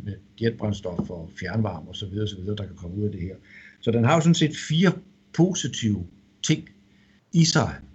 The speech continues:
som bidrager til løsningen af store samfundsmæssige udfordringer.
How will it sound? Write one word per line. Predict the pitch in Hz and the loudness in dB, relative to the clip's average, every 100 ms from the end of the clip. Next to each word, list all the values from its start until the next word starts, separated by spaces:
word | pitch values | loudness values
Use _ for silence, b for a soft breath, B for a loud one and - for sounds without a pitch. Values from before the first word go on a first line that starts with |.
| _ _ | _ _
som | - 120 110 107 - 104 - 107 | -4 2 2 0 -8 -16 -16 2
bidrager | 165 165 127 104 101 | 2 4 2 2 0
til | 107 | 2
løsningen | 107 147 151 120 101 | 4 4 4 2 0
af | 101 | -2
store | - 135 156 175 - - | -4 2 4 4 2 -4
samfundsmæssige | 113 135 147 - 107 101 101 107 | -2 0 -2 0 -2 -2 -4 0
udfordringer. | 127 123 95 90 82 | 0 0 -4 -6 -12